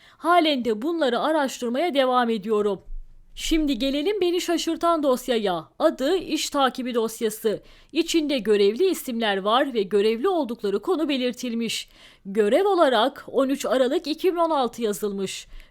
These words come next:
Görevin konusuysa Kim Milyoner Olmak İster yarışmasına katılacak bayan yarışmacı sayısı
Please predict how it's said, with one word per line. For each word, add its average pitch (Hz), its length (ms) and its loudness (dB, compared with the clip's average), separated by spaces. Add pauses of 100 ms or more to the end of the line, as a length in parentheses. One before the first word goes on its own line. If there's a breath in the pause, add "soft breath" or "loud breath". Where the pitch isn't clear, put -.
Görevin 247 480 0
konusuysa 208 880 -2 (280 loud breath)
Kim 403 260 2
Milyoner 330 460 2
Olmak 311 380 0
İster 285 340 -2
yarışmasına 262 720 -2
katılacak 262 640 -4
bayan 262 260 2
yarışmacı 285 600 -2
sayısı 285 640 -4